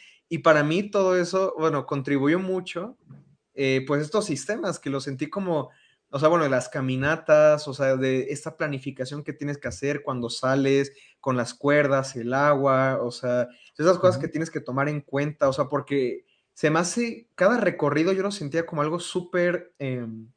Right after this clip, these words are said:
Speaker 1: ¿cómo ll-, llamarlo? Eventful, o sea, que pasaban muchas cosas en un
Speaker 2: Ujú.
Speaker 1: solo recorrido.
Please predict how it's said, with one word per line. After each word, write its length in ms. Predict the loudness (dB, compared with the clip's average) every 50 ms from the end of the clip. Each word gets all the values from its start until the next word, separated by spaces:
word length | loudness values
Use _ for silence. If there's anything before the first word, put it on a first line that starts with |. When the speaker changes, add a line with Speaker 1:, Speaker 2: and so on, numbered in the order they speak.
| _ _ _ _ _ _ _
Speaker 1:
¿cómo 200 | -6 -4 -2 0
ll-, 200 | 0 0 0 0
llamarlo? 420 | 0 0 2 2 0 0 0 0 0
Eventful, 760 | 2 4 6 6 4 2 -4 -10 -10 -8 -8 -8 -8 -12 -16 -12
o 120 | -12 -10 -6
sea, 180 | -4 -4 -4
que 160 | 0 0 -2 0
pasaban 420 | 2 2 2 4 4 4 2 2
muchas 320 | 0 -2 -4 -4 -6 -8 -4
cosas 380 | -4 -6 -4 -4 -6 -8 -4
en 100 | -2 0
un 220 | 0 0 0 -2 -4
Speaker 2:
Ujú. 20 |
Speaker 1:
solo 220 | -4 -4 -4 -4
recorrido. 640 | -4 -4 -6 -10 -10 -8 -6 -6 -6 -6 -6 -8 -10